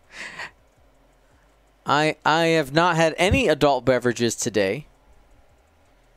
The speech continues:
I have had a coffee.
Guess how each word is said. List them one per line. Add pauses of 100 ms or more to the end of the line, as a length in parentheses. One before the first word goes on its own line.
(2000)
I
have
had
a
coffee.